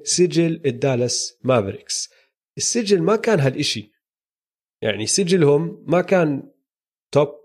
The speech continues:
وان أو تو حتى بالهاد، كانوا ثالث بالويست. بس في شغلة صغيرة الناس ما ركزت عليها،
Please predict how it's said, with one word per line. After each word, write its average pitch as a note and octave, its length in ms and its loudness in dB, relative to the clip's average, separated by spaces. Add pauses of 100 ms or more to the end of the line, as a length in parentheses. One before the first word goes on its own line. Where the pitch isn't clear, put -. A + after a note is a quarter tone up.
(260)
وان C#3+ 280 4
أو A#2+ 140 0
تو D#3 260 2
حتى C3 340 -4
بالهاد، G#2 360 0
كانوا B2+ 220 -2
ثالث F#3 360 2
بالويست. G#2 600 -2 (600)
بس - 480 0 (1080)
في F#3 460 0
شغلة F#3 440 2
صغيرة C3+ 580 2 (140)
الناس C3+ 360 -4
ما D#3+ 120 0
ركزت A#2+ 540 -2
عليها، G#2 520 -4